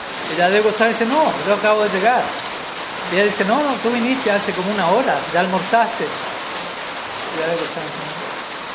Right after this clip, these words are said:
Entonces él mira en la dirección donde él estaba escribiendo y él ve que lo que él había dejado cerrado estaba abierto. Y él se acerca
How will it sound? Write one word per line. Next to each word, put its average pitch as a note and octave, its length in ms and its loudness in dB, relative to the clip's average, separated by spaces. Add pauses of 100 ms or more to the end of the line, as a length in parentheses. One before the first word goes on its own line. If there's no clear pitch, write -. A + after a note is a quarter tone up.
(140)
Entonces G#3 200 4
él - 0 -
mira A3+ 360 4
en G3+ 80 0
la G3 80 4
dirección F#3 460 2
donde G#3 220 2
él G#3 60 2
estaba A3 300 2
escribiendo G3 600 0 (1400)
y F#3 60 4
él G#3 100 4
ve A3 160 4
que A3 140 4
lo G3+ 140 2
que G3 100 2
él G#3+ 80 6
había G#3 200 6
dejado G#3+ 320 4
cerrado G3+ 400 4
estaba G3 260 2
abierto. F3+ 440 2 (1500)
Y F3 40 -2
él G3+ 100 2
se G#3 120 0
acerca G3+ 580 2